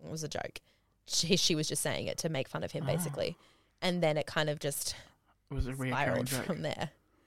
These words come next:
Speaker 1: Yeah.
Speaker 2: Okay, I didn't get that at all. Anyway.
Speaker 1: Oh.
Speaker 2: Um,
Speaker 1: You might have missed that
Speaker 2: okay.
Speaker 1: part. <laughs>
Speaker 2: I must have. Um, I wanna rant about something quickly.
Speaker 1: Okay.
Speaker 2: And that is, did you see that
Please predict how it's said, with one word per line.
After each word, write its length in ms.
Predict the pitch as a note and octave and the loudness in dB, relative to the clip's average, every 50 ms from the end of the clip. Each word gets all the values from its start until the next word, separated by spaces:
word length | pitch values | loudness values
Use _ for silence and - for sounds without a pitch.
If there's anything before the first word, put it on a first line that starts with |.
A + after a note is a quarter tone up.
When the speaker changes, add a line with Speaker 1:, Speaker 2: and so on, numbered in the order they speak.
| _ _ _ _ - | _ _ _ _ 0
Speaker 1:
Yeah. 240 | F#3+ F3+ F3 - F#3 F#3 - - - _ _ _ _ _ _ _ _ _ _ _ _ _ _ _ - - | 2 2 2 2 2 -2 -4 -8 -14 _ _ _ _ _ _ _ _ _ _ _ _ _ _ _ -6 -6
Speaker 2:
Okay, 160 | C#3+ - C3+ | -4 -2 0
I 100 | C3 C3 | 0 0
didn't 180 | C3+ C3+ C3 | 0 -2 -2
get 140 | B2 B2+ A#2+ - | -2 -2 -2 -2
that 100 | A#2+ - | -2 0
at 60 | - | 0
all. 180 | B2+ - G#2 - D3+ | 0 0 0 0 0
Anyway. 280 | D3+ C3+ A#2 A2 C3 - - - - _ _ _ _ _ _ _ _ _ _ _ _ _ _ _ _ _ _ _ - - - - | 2 2 2 0 -4 -6 -10 -18 -20 _ _ _ _ _ _ _ _ _ _ _ _ _ _ _ _ _ _ _ -16 -12 -6 -4
Speaker 1:
Oh. 180 | F3 D#3+ F3 D3+ - - - - - _ - | -4 -4 -4 -6 -8 -14 -20 -20 -14 _ 2
Speaker 2:
Um, 200 | - D#3 D#3 D3+ | 4 6 6 8
Speaker 1:
You 120 | D3 G#3 G3+ | 6 6 8
might 160 | F#3+ F3 F#3 | 8 8 8
have 80 | F3 | 6
missed 240 | F3+ E3 E3+ - - | 4 2 0 0 2
that 180 | - F#3 F3 F3 | 4 4 6 6
Speaker 2:
okay. 40 | D#3+ - - - - - - A#3 - - - | 6 6 6 4 4 4 0 0 2 2 2
Speaker 1:
part. 320 | B3 A#3+ - - A#2+ - - | 2 2 2 -2 -2 0 6
<laughs> 60 | - | 8
Speaker 2:
I 300 | D#3+ D#3+ D#3 - - - - | 10 10 10 8 4 2 4
must 280 | C#3+ D3 D#3 D3+ - - | 6 6 6 6 4 2
have. 240 | - G2+ G#2+ - - - - - - - - | 0 0 0 -2 -6 -18 -20 -20 -6 4 10
Um, 480 | D#3 E3 E3 D#3+ D3+ C#3+ C#3 C3+ C3+ C3 - | 12 12 12 12 10 10 8 4 4 6 6
I 100 | D#3 D#3+ | 8 8
wanna 200 | D3+ D#3+ D#3 D#3+ | 8 6 6 6
rant 320 | D#3+ D#3 C#3+ C#3 C3+ C#3 - | 6 4 4 4 2 2 2
about 240 | C#3 C3+ B2+ - | 4 4 4 4
something 240 | - C#3 - C3 C3 | 2 -2 -4 -4 -4
quickly. 340 | B2+ - D#3 - A2 E2 A2 D3 - _ _ _ _ _ _ - - - - - _ - - | -4 -4 -4 -4 -2 -4 -4 -6 -10 _ _ _ _ _ _ -20 -20 -20 -20 -20 _ -14 -6
Speaker 1:
Okay. 260 | - F3 F2+ E2 F3 - _ _ _ _ _ _ _ _ _ _ _ _ _ _ _ _ _ _ - - | -4 -2 -2 -2 -4 -10 _ _ _ _ _ _ _ _ _ _ _ _ _ _ _ _ _ _ -4 0
Speaker 2:
And 140 | D3+ D3 | 4 6
that 120 | C#3+ C#3+ C#3+ | 6 6 6
is, 240 | C#3+ C#3+ C#3 C#3 - | 6 4 2 0 -2
did 120 | - D#3 D3+ | -2 0 0
you 80 | D3+ D3 | 0 2
see 260 | - - D#3 D3+ D3+ | 4 6 6 6 8
that 220 | D3 D3+ D3 - | 6 6 4 2